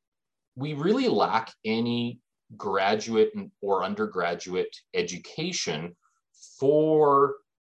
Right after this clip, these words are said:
engineering students in particular, um, on asset management principles, right? Like, students get introduced to project management if you're coming out of a civil or mechanical stream or really any, uh, engineering discipline. Uh, we certainly have maintenance reliability specialists,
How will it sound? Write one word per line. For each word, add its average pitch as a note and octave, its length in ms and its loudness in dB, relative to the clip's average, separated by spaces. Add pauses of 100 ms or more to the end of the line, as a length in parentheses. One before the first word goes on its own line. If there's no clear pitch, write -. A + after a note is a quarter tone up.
engineering G#2+ 580 0
students G2 400 -6
in C3 100 -2
particular, - 680 0 (360)
um, G#2+ 320 2
on G#2+ 480 2
asset G2 320 -2
management - 420 -6
principles, - 460 -10
right? G2+ 180 4
Like, F2+ 360 -2
students B2 320 -4
get A2+ 160 0
introduced F#2+ 420 -8
to - 60 -12
project F3+ 400 -2
management F2 580 -8
if - 160 -10
you're - 80 -20
coming E2 200 -6
out D#2 120 -6
of E2+ 100 -8
a - 40 -4
civil E2+ 440 -2
or D#2 80 -6
mechanical D#2 580 -10
stream G2+ 380 -8
or - 180 -10 (220)
really E2+ 260 -4
any, F2 340 -6 (280)
uh, E2+ 160 -4
engineering E2 520 -8
discipline. D#3 500 -6 (460)
Uh, G#2+ 180 4
we A2+ 80 2
certainly D3+ 340 0
have C3+ 220 0
maintenance A#2 420 -4
reliability G2 800 0
specialists, - 920 -4